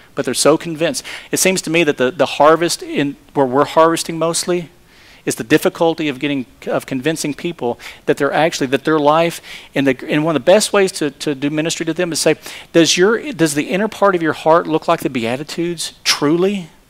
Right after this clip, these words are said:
Whenever you see that Jesus was preaching here, these, these inner attitudes, the Beatitudes,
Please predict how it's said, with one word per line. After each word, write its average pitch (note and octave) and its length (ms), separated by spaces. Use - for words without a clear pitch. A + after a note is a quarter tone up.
Whenever E3+ 300
you G3 140
see - 180
that D#3 120
Jesus E3 460
was G3 120
preaching E3+ 400
here, F3+ 120
these, C3 220
these B2+ 260
inner E3+ 400
attitudes, E3+ 680
the C3+ 80
Beatitudes, D#3 760